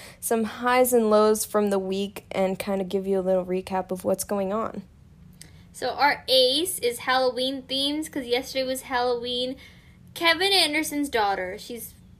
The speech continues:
Speaker 2: really adorable, dressed up as Billie Jean King for her Halloween costume, and it was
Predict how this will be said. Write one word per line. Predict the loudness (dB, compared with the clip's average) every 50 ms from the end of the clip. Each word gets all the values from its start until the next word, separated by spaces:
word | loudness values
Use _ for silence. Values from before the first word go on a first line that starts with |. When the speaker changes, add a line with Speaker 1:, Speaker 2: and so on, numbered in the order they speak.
| -20 -20 -18
Speaker 2:
really | -16 -12 -6 -2 0 2 2 2 2 2
adorable, | 2 2 2 0 2 0 -2 -2 -4 -4 -6 -6 -6 -8 -10 -20 -20 -20 -20 -20 -20 -8
dressed | -2 2 2 2 2 2 2 2
up | 2 2 2 0
as | -2 -4
Billie | -4 -6 -4 -2 -2 -2
Jean | -2 -2 -2 -4 -4
King | -8 -6 -2 0 0 0 0 -2 -4 -6 -8 -12 -16 -20 -14
for | -6 -4 -2 0
her | 2 2 2
Halloween | 2 2 2 2 2 0 0 -2 -2
costume, | -4 -2 0 0 0 -2 -4 -8 -8 -4 -2 -2 -2 -2 -6 -8
and | -8 -6 -6 -4
it | -2 -4 -2 0
was | -2 -2 -2 -4 -10